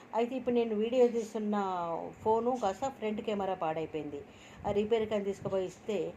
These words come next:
ఆ రిపేర్ ఎంతకి కాదు, ఇంకో పది, పదిహేను వేలు అవుతుంది ఎట్లాగో అని అన్నారు. పదిహేను వేలు కంపల్సరీ అవుతుంది అన్నారు. ఈ పదిహేను వేలు పెట్టి ఇంకొక త-, ద-, తీసుకున్న బదులు ఎందుకు అని చెప్పేసి మా బాబు ఏం చేసినా, "నేను వద్దు నాన్న, సరిపోతుంది, ఎందుకు అనవసరంగా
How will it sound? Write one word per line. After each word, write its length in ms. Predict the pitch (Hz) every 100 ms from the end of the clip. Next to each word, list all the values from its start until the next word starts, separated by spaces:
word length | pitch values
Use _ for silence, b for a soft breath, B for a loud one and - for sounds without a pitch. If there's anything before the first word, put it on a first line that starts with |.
| B B -
ఆ 80 | 196 202 196
రిపేర్ 340 | 196 214 226 220
ఎంతకి 880 | 208 202 208 208 233 220 196 175 -
కాదు, 280 | 196 196 233 254
ఇంకో 160 | 214
పది, 280 | 196 190 190
పదిహేను 400 | 190 180 175 180
వేలు 220 | 175 190
అవుతుంది 320 | 185 165 165 247
ఎట్లాగో 440 | 196 165 165 165 202
అని 120 | 160
అన్నారు. 200 | 147 143
పదిహేను 300 | 180 190 208
వేలు 140 | 202 220
కంపల్సరీ 420 | 185 175 170 170
అవుతుంది 280 | 151 - 147
అన్నారు. 200 | 143 - B B B B 208
ఈ 180 | 247
పదిహేను 480 | 254 233 220 226 226
వేలు 420 | 220 220 220 220 208
పెట్టి 200 | 208 226
ఇంకొక 300 | 220 208 208
త-, 280 | 202 196 180
ద-, 260 | 185 180 175 175
తీసుకున్న 300 | 196 - 190
బదులు 260 | 175 175
ఎందుకు 240 | 170 170 160
అని 80 | 160
చెప్పేసి 500 | 160 156 - 285 165 B B B -
మా 100 | 190
బాబు 280 | 175 175 185
ఏం 120 | 185
చేసినా, 280 | 175 - 202
"నేను 200 | 233 233
వద్దు 220 | 185 175
నాన్న, 320 | 202 190 190 190
సరిపోతుంది, 580 | 180 160 170 175 170
ఎందుకు 220 | 165 165 170
అనవసరంగా 600 | 165 165 151 156 180